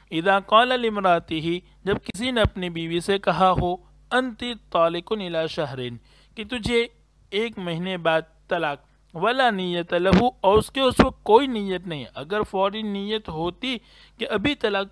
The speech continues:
तो उसी वक्त तलाक वाक़े हो जाती। ला यक़उ तलाक़ु फ़िल हाल,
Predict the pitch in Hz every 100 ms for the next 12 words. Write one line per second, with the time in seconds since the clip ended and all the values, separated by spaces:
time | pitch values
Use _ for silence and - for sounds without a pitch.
0 | - 277 226 247 202 - 190 185 175 170
1 | 170 156 202 214 180 147 139 131 120 123
2 | _ - - - 139 139 202 262 247 -
3 | 214 202 - 190 175 165 - - 185 151
4 | 160 156 151